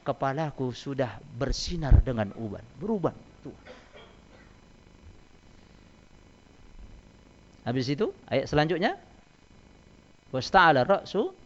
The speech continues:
syaiba. Walam akum bidu'aika rabbi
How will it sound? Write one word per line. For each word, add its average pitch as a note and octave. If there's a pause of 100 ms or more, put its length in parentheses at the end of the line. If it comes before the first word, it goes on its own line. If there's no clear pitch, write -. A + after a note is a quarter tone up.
(120)
syaiba. C#3+
Walam A3
akum D#4+ (800)
bidu'aika G3 (880)
rabbi A3+